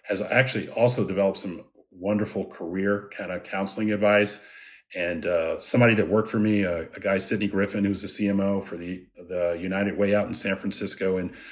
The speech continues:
so he kinda knows what type of boss I am. And, uh, and then, you know, Michelle Crosby is a, someone that was a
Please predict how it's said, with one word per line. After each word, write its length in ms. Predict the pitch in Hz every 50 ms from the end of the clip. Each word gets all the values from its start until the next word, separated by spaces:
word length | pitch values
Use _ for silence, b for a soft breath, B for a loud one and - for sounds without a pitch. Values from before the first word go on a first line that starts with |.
| B B B
so 180 | - - 92 85
he 140 | 107 127
kinda 260 | 123 135 131 120 104 101
knows 320 | 107 104 104 107 101 92
what 160 | 98 107 104
type 220 | - 113 107 101 117
of 80 | 95
boss 300 | 101 98 101 101 95 -
I 120 | 104 98 98
am. 200 | 101 101 101 101
And, 260 | 98 95 92 92 B B B B B B B -
uh, 200 | 90 90 90 87 - -
and 100 | 98 98
then, 400 | 101 98 95 95 98 - - -
you 100 | - 104
know, 420 | 95 90 90 90 90 - - - _ -
Michelle 300 | - - - 127 117 113
Crosby 380 | - 123 120 117 117 120 117 113
is 120 | 107 101
a, 140 | 110 101 98
someone 300 | - - 117 110 110 104
that 240 | 104 98 101 - 110
was 160 | 104 95 104
a 160 | 95 95